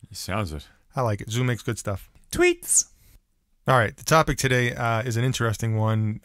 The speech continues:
Speaker 2: It's one that Mike and I have, uh, spoken about many times and is on the list of things to talk about. But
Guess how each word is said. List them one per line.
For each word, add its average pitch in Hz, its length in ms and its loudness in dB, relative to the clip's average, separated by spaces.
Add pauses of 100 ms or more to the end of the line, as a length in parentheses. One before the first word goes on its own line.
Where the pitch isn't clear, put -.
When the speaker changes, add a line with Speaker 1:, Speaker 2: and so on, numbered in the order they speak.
Speaker 2:
It's 107 300 -8
one 127 160 2
that 117 100 0
Mike 113 240 0
and 107 80 0
I 107 140 2
have, 104 160 0
uh, 98 200 0
spoken 113 340 -4
about 104 320 0
many 110 240 0
times 101 420 -2
and 95 240 -4
is 107 160 -4
on 113 140 0
the 104 40 0
list 110 280 -2
of 98 80 -6
things 107 240 -2
to 104 60 -14
talk 104 200 -4
about. 101 300 -4
But 104 140 -2